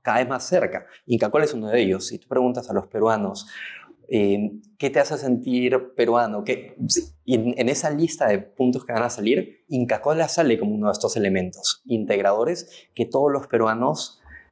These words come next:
tienen como un elemento común. Y esa fue un poco la estrategia que usamos con Salim y con Milena. Dos estilos musicales diferentes, dos rangos etarios diferentes, pero que finalmente, y, y con públicos diferentes,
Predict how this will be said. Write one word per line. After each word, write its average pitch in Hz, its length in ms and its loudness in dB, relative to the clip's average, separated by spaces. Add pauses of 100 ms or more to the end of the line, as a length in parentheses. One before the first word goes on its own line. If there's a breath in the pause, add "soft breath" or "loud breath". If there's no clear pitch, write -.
(140)
tienen 113 280 2
como 107 140 -4
un 107 80 -2
elemento 101 440 2
común. - 400 -6
Y 120 140 2
esa 170 180 2
fue 160 140 -6
un 143 40 -8
poco 143 180 0
la 131 80 2
estrategia 110 520 -2
que - 80 -4
usamos 107 320 -2
con 107 180 -2
Salim 107 460 0 (340 loud breath)
y 107 100 -16
con 107 140 0
Milena. 135 420 -2 (480 loud breath)
Dos 117 540 0
estilos 123 360 0
musicales 107 520 0
diferentes, 117 960 -2 (160)
dos 113 220 0
rangos 104 320 -2
etarios 98 380 0
diferentes, 127 1080 -4
pero 117 160 2
que 120 100 -2
finalmente, 156 1200 -2
y, - 300 0
y 143 100 -4
con 113 240 0
públicos 208 400 2
diferentes, 110 840 -4